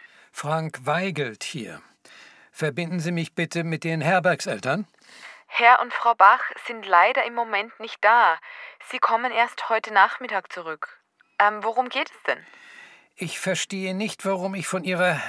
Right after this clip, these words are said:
Speaker 1: Jugendherberge bis heute noch keine Antwort auf meinen Brief erhalten habe.
Speaker 2: Ging es um eine Reservierung oder eine Anzahlung?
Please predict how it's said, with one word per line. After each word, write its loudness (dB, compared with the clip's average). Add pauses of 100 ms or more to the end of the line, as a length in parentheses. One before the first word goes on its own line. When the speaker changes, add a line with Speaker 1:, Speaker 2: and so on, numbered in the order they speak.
Speaker 1:
Jugendherberge 0
bis -6
heute -2
noch -4
keine -2
Antwort -2
auf -2
meinen -2
Brief -4
erhalten -4
habe. -8 (680)
Speaker 2:
Ging -6
es -2
um -6
eine 4
Reservierung -2 (120)
oder 4
eine 6
Anzahlung? 4